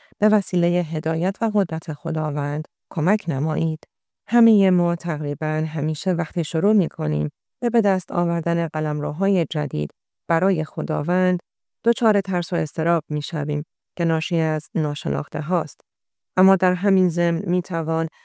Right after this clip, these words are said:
از شور و لذتی که ناشی از گذر دادن ما توسط خداوند در حین آن تجربه و کار است، برخوردار گردید.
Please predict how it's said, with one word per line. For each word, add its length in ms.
از 160
شور 320
و 60
لذتی 540
که 120
ناشی 360
از 160
گذر 300
دادن 420
ما 280
توسط 540
خداوند 680
در 140
حین 320
آن 240
تجربه 440
و 180
کار 260
است، 360
برخوردار 800
گردید. 580